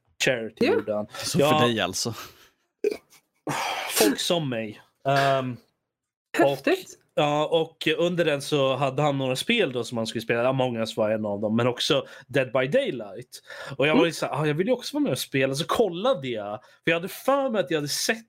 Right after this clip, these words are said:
Speaker 1: det på Game Pass. Jag såg att det fanns faktiskt på Game Pass. Så jag behövde inte ens köpa spel, jag behövde bara installera skiten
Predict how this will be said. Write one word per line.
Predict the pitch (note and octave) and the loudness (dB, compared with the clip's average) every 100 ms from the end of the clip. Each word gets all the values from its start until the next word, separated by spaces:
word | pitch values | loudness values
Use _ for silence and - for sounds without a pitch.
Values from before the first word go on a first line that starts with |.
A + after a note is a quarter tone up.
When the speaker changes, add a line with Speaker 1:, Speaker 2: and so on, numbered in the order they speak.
| - | -4
Speaker 1:
det | - | -2
på | B2 | -2
Game | C3 G3 F3+ - | -2 0 -2 -6
Pass. | G2 E2+ - - - - | -8 -8 -8 -10 -10 -4
Jag | C#3 | 0
såg | - A3+ G#3 D#3 | 2 4 2 0
att | |
det | C#3+ - | -6 0
fanns | A#3 A3+ - | 0 0 0
faktiskt | D3+ - B2 | -2 -2 -10
på | C#3+ | -6
Game | C3+ E3 D3+ | 0 0 0
Pass. | C#3+ G#2+ G2+ - - - - | -2 -2 -2 -8 -10 -12 0
Så | E3 | 0
jag | D#3+ | 2
behövde | G3 G#3 | -2 -4
inte | F3 | -4
ens | D3+ | -2
köpa | - F#3+ D#3+ E3 | 0 0 0 -2
spel, | - D#3+ | 0 0
jag | D#3 D3 | 2 0
behövde | D3 C#3 | 0 0
bara | C#3 | -2
installera | C3 - C#3 C3+ B2+ | -2 0 2 2 2
skiten | C#3 B2 - B2+ | 2 0 2 0